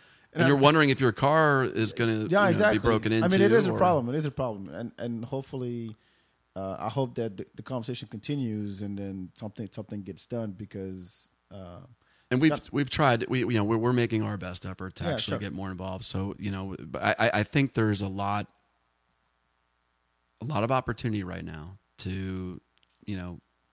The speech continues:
Speaker 1: change this for the better for the community, for Sixth, for Austin,
Speaker 2: Yeah.
Speaker 1: and, and I think, uh, I think there's enough people right now behind that.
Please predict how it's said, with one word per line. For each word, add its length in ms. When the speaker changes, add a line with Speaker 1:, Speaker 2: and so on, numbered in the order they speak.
Speaker 1:
change 320
this 180
for 140
the 80
better 280
for 120
the 80
community, 560
for 140
Sixth, 420
for 120
Austin, 600
Speaker 2:
Yeah. 300
Speaker 1:
and, 220
and 140
I 60
think, 380
uh, 400
I 60
think 360
there's 140
enough 320
people 320
right 180
now 180
behind 420
that. 240